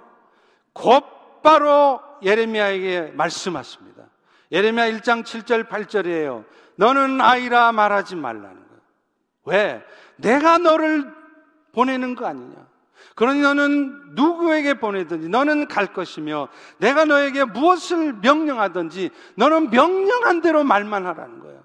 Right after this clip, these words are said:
그들 때문에 두려워하지도 말고, 왜냐? 내가 너와 함께 할 것이고, 네가 어려움에 처한다면 내가 너를 건져낼 것이고, 내가 너를 통해 나의 뜻을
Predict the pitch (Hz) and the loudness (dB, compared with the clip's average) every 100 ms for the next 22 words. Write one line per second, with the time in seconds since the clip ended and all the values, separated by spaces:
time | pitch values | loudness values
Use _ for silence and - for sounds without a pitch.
0 | _ _ _ _ _ _ 170 151 135 143 | _ _ _ _ _ _ -14 -12 -10 -12
1 | 120 120 120 110 _ _ _ - 208 233 | -12 -12 -12 -14 _ _ _ -8 -2 2
2 | 233 226 226 233 226 220 220 233 226 - | 2 0 -6 -2 -2 -4 -4 -6 -6 -14
3 | _ _ _ _ _ _ _ - 151 190 | _ _ _ _ _ _ _ -12 -6 -2
4 | 196 185 - - - _ - 202 247 254 | 0 -2 -8 -20 -20 _ 0 2 4 2
5 | 247 240 233 226 226 214 220 196 185 165 | 2 2 4 2 -2 -6 -4 -4 -6 -10
6 | - 143 156 131 110 _ _ _ - 185 | -12 -10 -8 -8 -12 _ _ _ -8 -2
7 | 269 285 277 285 277 269 - 254 254 254 | 4 6 6 2 0 -2 -2 -2 0 0
8 | 247 247 226 285 320 320 294 285 262 247 | 0 0 0 2 2 2 0 -2 -2 -2
9 | 247 226 208 208 175 - 190 196 147 110 | -4 -4 -4 -4 -6 -4 0 0 0 -6
10 | - - - - 156 302 381 370 349 339 | -18 -20 -20 -6 2 4 4 4 2 2
11 | 302 285 269 240 190 190 185 175 180 170 | -2 -2 -2 -2 0 -2 -6 -10 -6 -6